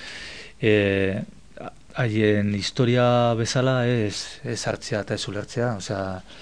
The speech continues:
ez da gaiztoak direlako, badiela bostehun urteko prozeso baten biktimak, eta orduan lan egin behar da hortik, ni badut garbi, eta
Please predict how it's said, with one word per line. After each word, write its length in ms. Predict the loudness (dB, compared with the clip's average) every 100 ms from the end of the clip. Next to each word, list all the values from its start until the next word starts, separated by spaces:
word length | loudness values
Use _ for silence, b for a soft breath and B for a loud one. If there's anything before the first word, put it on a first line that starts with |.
| B 4
ez 180 | 4 6
da 400 | 8 8 8 6 -2 -12 -20 -20 -20 -20 -18 B B B 0
gaiztoak 560 | 4 4 6 6 8
direlako, 680 | 6 4 2 4 6 6 4 -6 -4
badiela 840 | 0 2 4 6 8 8 6 4 B B B B 0
bostehun 500 | 0 2 2 2 2
urteko 400 | 2 0 4 2
prozeso 420 | 2 0 2 4 4
baten 320 | 6 4 4
biktimak, 640 | 0 0 -4 -2 -8 -10
eta 160 | -6 -4
orduan 600 | 0 2 4 2 0 -4 -10 B B B B B B
lan 300 | 0 2 4 4
egin 180 | 4
behar 160 | 2 2
da 120 | 0 0 0 -2 -4 -8 0
hortik, 440 | 2 2 -4 -6 -14 -8
ni 320 | -2 0 0 2
badut 440 | 4 4 4 0 -10 -20 -20 -10
garbi, 460 | 0 2 2 -2 -4 -10 -6
eta 180 | -4